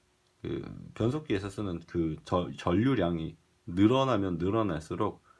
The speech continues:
실제 비행 런타임은 점점 떨어질 거라는 거죠. 천육백 짜리 쓰던 걸 천팔백 짜리 늘려갖고서 무게 용량 늘어나는 것보다는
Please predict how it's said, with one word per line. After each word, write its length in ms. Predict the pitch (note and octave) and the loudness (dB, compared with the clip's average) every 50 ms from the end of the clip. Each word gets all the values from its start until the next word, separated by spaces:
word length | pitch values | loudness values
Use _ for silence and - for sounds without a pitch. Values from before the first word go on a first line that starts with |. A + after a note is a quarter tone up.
| _ _ _ _ _ | _ _ _ _ _
실제 440 | - - G3+ G#3 G#3 - F3+ D#3 - | -6 -4 -4 -4 0 -2 -2 -2 0
비행 280 | - G#2 A2 A#2 G#2+ | 2 4 4 4 4
런타임은 560 | E2+ E2 E2+ G2 G2 - A#2 A2 G#2+ G2+ F2+ - | 2 0 -2 -4 -2 0 0 0 0 -2 -4 -4
점점 260 | - D#2+ D#2 D#2+ D2 | -2 -2 -2 -2 -4
떨어질 440 | - - C3 D#3+ F3+ F#3+ F3+ E3 - | -2 0 2 2 2 2 2 -2 -2
거라는 340 | - F2+ E2+ D#2 D2 C#2+ | -2 -2 -2 -2 -4 -6
거죠. 200 | C#2+ C#2 C#2 - - - - _ _ _ _ _ _ _ _ _ _ _ _ _ _ | -10 -12 -12 -14 -18 -20 -20 _ _ _ _ _ _ _ _ _ _ _ _ _ _
천육백 520 | - - F#3 G#3 A3 G#3+ G#3+ - E3 D#3 | -4 0 0 0 0 0 0 0 -2 2
짜리 180 | - C#3 B2 A#2+ | 2 0 0 0
쓰던 320 | A#2 - A#2+ A2+ A2 G#2 | -2 -4 0 2 2 2
걸 140 | G#2 G#2 G2+ | 4 2 0
천팔백 440 | - - F3+ - - G3+ F#3+ F#3+ E3+ | 0 -2 -2 0 0 0 0 2 2
짜리 260 | D3+ C#3 B2 B2 A#2 | 2 2 2 2 0
늘려갖고서 680 | - F2+ F2 F2 F2+ F#2+ G2 F#2+ - - F#2+ F2+ G2+ F2 | 2 2 2 4 4 2 2 0 -2 -4 -4 -2 -2 -2
무게 280 | D#2+ D#2+ F2 G#2 A2+ | -2 -4 -2 0 2
용량 340 | G2 E2 E2+ G2+ A2+ A2 F#2+ | 2 2 0 0 0 -2 -2
늘어나는 520 | D#2+ E2 F2 F#2+ F2+ E2 D#2 D#2 D#2 D#2+ | -2 -2 -2 0 0 0 -2 -2 -4 -4
것보다는 720 | D2+ D#2 D#2 D#2+ E2 D2+ D#2+ D#2+ E2 F#2 G2 F2 D#2 D#2+ | -4 -6 -8 -6 -6 -4 -4 -4 -4 -4 -4 -4 -6 -8